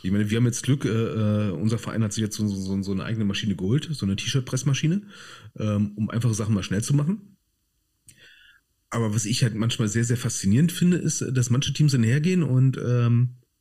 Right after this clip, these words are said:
ja, dann versuchen,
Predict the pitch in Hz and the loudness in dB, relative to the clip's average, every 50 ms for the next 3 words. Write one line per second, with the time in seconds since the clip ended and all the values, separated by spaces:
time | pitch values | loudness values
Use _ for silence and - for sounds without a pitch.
0 | _ _ _ _ _ _ _ _ _ _ _ _ _ _ _ - 101 98 92 85 | _ _ _ _ _ _ _ _ _ _ _ _ _ _ _ -4 -2 -2 -2 -2
1 | 67 - - - - - - _ _ _ _ _ _ _ _ _ _ _ _ _ | -4 -8 -10 -16 -20 -20 -20 _ _ _ _ _ _ _ _ _ _ _ _ _
2 | _ _ _ _ _ _ - 110 127 175 208 202 - - - - 131 123 117 117 | _ _ _ _ _ _ -2 2 4 4 4 2 0 -4 -2 0 2 2 4 4
3 | 123 147 175 170 - 233 254 262 269 | 4 4 4 2 2 2 2 2 -2